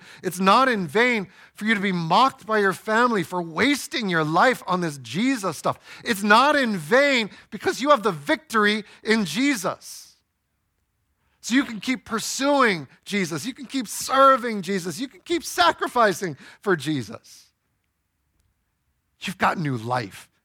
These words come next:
in Jesus. New life for eternity.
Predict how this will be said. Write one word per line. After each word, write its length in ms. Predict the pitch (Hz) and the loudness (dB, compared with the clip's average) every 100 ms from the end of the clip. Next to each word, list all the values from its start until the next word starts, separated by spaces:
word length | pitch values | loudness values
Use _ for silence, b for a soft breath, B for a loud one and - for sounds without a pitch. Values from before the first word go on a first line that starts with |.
| _ | _
in 160 | 113 | -14
Jesus. 680 | 101 101 170 - _ - _ _ _ _ _ _ _ _ _ _ _ _ _ _ _ | -12 -14 -16 -20 _ -20 _ _ _ _ _ _ _ _ _ _ _ _ _ _ _
New 260 | 139 202 240 | -2 0 2
life 520 | 170 180 208 175 - _ _ _ _ _ | 2 4 4 2 -6 _ _ _ _ _
for 160 | 165 | -6
eternity. 520 | 135 - 117 82 - | -6 -6 -10 -12 -20